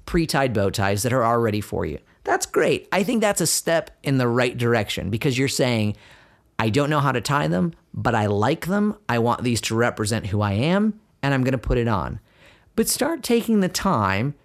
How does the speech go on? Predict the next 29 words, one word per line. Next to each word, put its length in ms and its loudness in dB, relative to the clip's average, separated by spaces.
to 120 -2
learn. 520 0
And 420 0
they're 280 2
easy 300 2
enough 240 0
to 80 -8
purchase 380 -2
online. 520 0
You 80 -2
could 140 -6
find 200 0
a 60 2
myriad 480 2
of 140 -4
different 280 -6
stores 420 -2
that 100 -8
you 100 -4
can 160 -6
find 340 -2
them, 300 -2
and, 300 0
uh, 240 0
it, 800 -4
it 80 0
would 140 0
be 60 -2
great. 360 -4